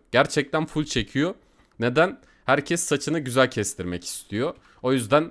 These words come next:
hani paraya acımıyor. İki yüz zloty'den yirmi kişi ne kadar eder? Hesaplayalım mı? Bak yüzden,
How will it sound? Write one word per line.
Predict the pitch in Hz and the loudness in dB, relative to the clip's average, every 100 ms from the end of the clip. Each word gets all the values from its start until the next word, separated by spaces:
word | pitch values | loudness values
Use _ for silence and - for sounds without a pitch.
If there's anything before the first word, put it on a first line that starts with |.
| - | -6
hani | 113 117 | -4 -2
paraya | 110 143 113 127 | 2 4 6 4
acımıyor. | - 120 101 131 104 113 - _ _ _ - - - - | 2 -2 0 -2 0 -2 -4 _ _ _ -20 -20 -10 -8
İki | 135 - 214 | -8 -2 0
yüz | 185 | 2
zloty'den | 170 147 131 117 143 170 - - | 2 2 0 -2 -2 -2 -8 -12
yirmi | 104 123 135 196 | -2 2 2 2
kişi | 202 - 196 | 0 -2 0
ne | 190 | 0
kadar | - 127 95 | 2 2 2
eder? | 92 139 - - _ _ _ _ - | 0 -2 -4 -14 _ _ _ _ -6
Hesaplayalım | 123 151 139 160 208 202 | 0 2 2 0 0 0
mı? | 101 82 - _ _ _ _ | -2 -4 -12 _ _ _ _
Bak | 92 - 95 | -10 -8 -12
yüzden, | 117 180 180 160 143 175 202 | -4 -2 -2 -6 0 2 2